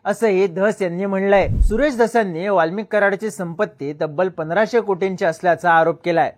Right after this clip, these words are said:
तसंच याच संपत्ती संदर्भात ईडीची दोन महिन्यांपूर्वी वाल्मिक कराडला नोटीस आल्याचंही त्यांनी सांगितलंय. कराडसाठी गेली पाच वर्ष म्हणजे सुगीचे दिवस असल्याचा आरोपही राजकीय वर्तुळातून होत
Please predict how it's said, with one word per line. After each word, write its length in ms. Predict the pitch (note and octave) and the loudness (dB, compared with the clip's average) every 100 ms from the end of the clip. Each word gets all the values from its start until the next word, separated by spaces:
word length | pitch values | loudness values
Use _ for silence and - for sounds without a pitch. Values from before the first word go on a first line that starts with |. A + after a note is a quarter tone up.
| - | -12
तसंच 360 | D#3+ G#3 G#3+ - _ _ | 0 2 2 -4 _ _
याच 240 | G3+ A#3+ | -2 0
संपत्ती 500 | G#3+ G3 G3 G#3+ A3 | -4 -4 -4 -2 -4
संदर्भात 540 | A3 F#3+ F3+ G3 E3+ E3+ - | -4 -6 -2 0 2 0 -2
ईडीची 480 | D#3+ F#3+ G3 E3 F3+ | -2 -2 -2 -4 -6
दोन 240 | D#3+ F#3 | -4 -4
महिन्यांपूर्वी 720 | G#3 F3+ F3+ F3+ C#3+ C3+ D3 | -4 -4 -4 -6 -6 -4 -2
वाल्मिक 420 | E3 C#3 D#3 F3 | 0 -2 -4 -4
कराडला 320 | E3+ E3 E3+ E3+ | -2 0 0 -2
नोटीस 440 | C#3+ D3+ B3+ A3+ | -4 -8 -6 0
आल्याचंही 380 | G3+ E3+ E3+ F3+ | 0 0 -2 -4
त्यांनी 300 | F3 F3+ F#3 | -4 -6 -6
सांगितलंय. 520 | F#3+ F#3 F#3 F#3 F#3 F3+ _ _ _ | -4 -4 -4 0 -2 -2 _ _ _
कराडसाठी 600 | F3 F#3+ G3 F#3+ D#3 F3+ | 2 2 2 0 -2 -2
गेली 220 | E3+ E3+ | -2 -4
पाच 360 | F3 D#3+ F#3+ G#3 | -4 2 2 2
वर्ष 220 | G3+ F3+ | -2 -2
म्हणजे 400 | G3 E3 C3 D3 | -4 -4 -6 -8
सुगीचे 480 | E3 D3+ C#3+ D#3 F3+ | -8 -10 -10 -8 -8
दिवस 320 | C#3 D#3 E3+ | -4 -4 -4
असल्याचा 420 | E3 E3+ E3 F3 | -6 -4 -4 0
आरोपही 520 | C#3 D#3 A3+ A3+ G#3 A3+ - _ - | 0 0 0 4 4 2 -4 _ -2
राजकीय 380 | G3 G3+ - A3+ | 0 0 0 2
वर्तुळातून 640 | F#3 F3+ G#3+ F#3+ D#3 F3+ | 2 0 2 2 2 -2
होत 160 | F3 | -4